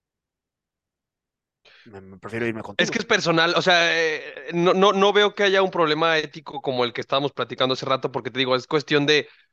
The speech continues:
Speaker 2: pues, la neta, la neta, de cierta manera somos las dos, dos últimas personas en el mundo, güey. O por lo menos para nosotros, entonces, pues, sí.
Speaker 1: ¿Qué más da?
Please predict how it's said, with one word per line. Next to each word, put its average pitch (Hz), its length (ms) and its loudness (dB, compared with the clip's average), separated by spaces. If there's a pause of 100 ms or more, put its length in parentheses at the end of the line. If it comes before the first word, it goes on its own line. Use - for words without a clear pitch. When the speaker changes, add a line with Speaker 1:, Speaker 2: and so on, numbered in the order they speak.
(120)
Speaker 2:
pues, 170 160 -2 (240)
la 160 160 2
neta, 196 260 4
la 196 60 4
neta, 202 180 2 (200)
de 151 280 2
cierta 185 380 2
manera 180 320 2
somos 185 200 -2
las 147 100 0
dos, 147 240 -12
dos 147 200 -2
últimas 143 280 -8
personas 131 380 -4
en 127 80 -6
el 120 80 -6
mundo, 131 260 -2
güey. 120 120 -12 (580)
O 113 120 -2
por 147 140 2
lo 151 60 4
menos 165 200 4
para 127 180 0
nosotros, 139 440 -2
entonces, 135 500 -4
pues, - 200 -20 (1300)
sí. - 200 -14
Speaker 1:
¿Qué 131 60 0
más 127 140 0
da? 107 200 2